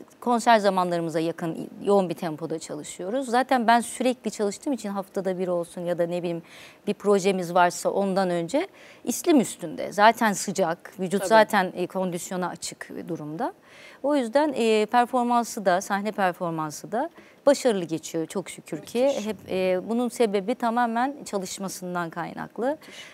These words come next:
Speaker 1: E, bir ses kası çünkü biliyorsun ya ve vücut, diyafram bunlar çok önemli şeyler. Spor nasıl yapıyoruz, bedenimizi ısıtıyoruz,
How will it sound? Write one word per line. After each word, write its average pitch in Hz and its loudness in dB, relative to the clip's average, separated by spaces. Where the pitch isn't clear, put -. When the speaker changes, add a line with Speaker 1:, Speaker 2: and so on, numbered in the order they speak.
Speaker 1:
E, 208 2
bir 220 -2
ses 208 -6
kası - -4
çünkü 185 -10
biliyorsun 185 -4
ya 175 2
ve 180 0
vücut, 180 -2
diyafram 175 0
bunlar 202 0
çok 233 -2
önemli 165 -2
şeyler. 196 0
Spor 240 2
nasıl 226 -2
yapıyoruz, 175 -2
bedenimizi 185 -2
ısıtıyoruz, - -6